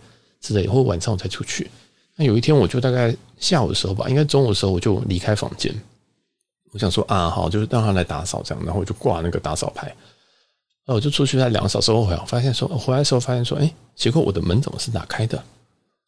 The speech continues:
哦，这个有点，有点怪，因为我自己是觉得说，我，我其实完全知道为什么他的门会打开。我那时候看到我就觉得，“哇，这个有点麻烦，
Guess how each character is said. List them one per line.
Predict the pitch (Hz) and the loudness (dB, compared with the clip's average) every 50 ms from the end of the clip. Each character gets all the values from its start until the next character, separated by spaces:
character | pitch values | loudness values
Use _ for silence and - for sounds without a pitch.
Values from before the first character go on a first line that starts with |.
| _ _ _ _ _ _ - | _ _ _ _ _ _ -2
哦， | 120 123 | 0 2
这 | - 196 | 4 4
个 | 190 190 | 6 6
有 | 151 127 | 6 6
点， | - - 113 95 87 92 90 78 78 - - - - - _ _ _ _ _ _ _ _ _ _ _ _ _ _ _ _ _ | 6 4 4 4 4 2 0 -2 -4 -6 -8 -10 -16 -20 _ _ _ _ _ _ _ _ _ _ _ _ _ _ _ _ _
有 | - 131 151 170 | 0 2 2 4
点 | 170 151 139 135 113 101 92 - - - - - - - - - | 4 4 4 4 4 2 0 0 -2 -2 -4 -6 -8 -10 -4 0
怪， | - 165 - - - - - - _ _ _ _ _ - | 2 2 2 2 -2 -14 -20 -20 _ _ _ _ _ 2
因 | 165 175 | 4 4
为 | 175 - - - | 4 4 2 -2
我 | - 101 117 | -2 0 0
自 | - - | 2 4
己 | 202 165 | 4 4
是 | - 208 190 | 4 4 2
觉 | - - 113 | 4 4 6
得 | 117 120 123 | 6 6 6
说， | - - 139 131 135 143 165 - - - _ _ _ | 4 4 4 4 4 4 2 0 -4 -12 _ _ _
我， | - 135 127 - | 0 0 2 4
我 | 143 123 | 4 2
其 | - - 196 | 2 2 0
实 | - - - | 2 2 2
完 | - 101 113 135 160 | 4 4 4 4 4
全 | - 156 131 127 123 | 4 4 4 4 2
知 | - - - 165 156 | 0 0 0 2 2
道 | 180 156 110 | 4 4 4
为 | 104 143 160 | 4 2 2
什 | 143 - 107 | 0 0 -2
么 | - - | -4 -4
他 | - - 110 | -2 0 2
的 | 104 | 2
门 | 92 90 101 | 2 2 2
会 | 107 110 | 0 -2
打 | - - | -2 -4
开。 | - - - - - - | -8 -10 -10 -12 -4 0
我 | - 117 - 170 | 2 4 6 6
那 | 202 202 | 6 6
时 | 165 | 6
候 | 117 | 4
看 | - - 135 117 | 4 2 2 2
到 | 117 113 | 2 2
我 | 87 87 | 0 0
就 | 90 113 | 0 -2
觉 | - - | -2 -2
得 | 80 87 95 - - - _ _ _ _ _ _ _ _ _ | -4 -4 -4 -6 -10 -18 _ _ _ _ _ _ _ _ _
，“哇， | - 104 - - - - - - | -2 0 0 -2 -4 -10 -8 -4
这 | - | -2
个 | 113 101 | -2 0
有 | 92 | 0
点 | - 90 - - - - | 0 -2 -4 -4 -8 -12
麻 | - 85 78 | -10 -8 -6
烦， | 85 - - - | -6 -6 -8 -10